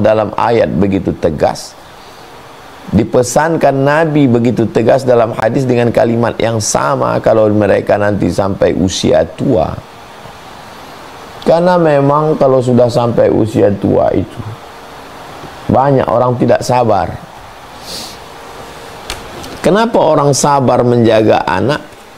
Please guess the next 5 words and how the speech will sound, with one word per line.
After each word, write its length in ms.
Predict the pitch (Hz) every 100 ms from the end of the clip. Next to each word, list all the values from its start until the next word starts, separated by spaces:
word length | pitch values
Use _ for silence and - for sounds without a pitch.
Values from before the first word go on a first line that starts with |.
| - - - - - - - - - - -
Karena 320 | 85 87 104 127
anak 400 | 131 156 170 170
buah 280 | 160 165 165 160 156
hatinya, 520 | - - 180 135 104 127 - - - - - - - - - -
buah 240 | 101 131